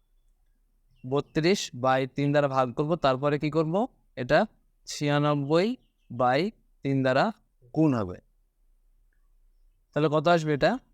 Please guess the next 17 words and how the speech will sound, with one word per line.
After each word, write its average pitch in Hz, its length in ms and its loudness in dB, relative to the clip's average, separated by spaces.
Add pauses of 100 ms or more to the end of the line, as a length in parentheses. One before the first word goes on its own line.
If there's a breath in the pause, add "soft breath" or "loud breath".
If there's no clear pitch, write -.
(440)
আসবে, 139 440 0 (460)
এটা 151 180 -2
যদি 160 100 -2 (120)
ভাগ 135 120 2 (120)
থেকে 175 140 2 (100)
গুণ 160 200 0
আকারে 170 220 2 (120)
প্রকাশ 160 320 -2
করি 170 220 2
তাহলে 156 260 2
এটা 147 200 0
আসবে 151 180 -2 (160)
দুই 156 260 0 (500)
গুণ 147 300 -2 (540)
তিন 170 160 2 (140)
by 147 160 2 (220)
বত্রিশ, 151 400 -2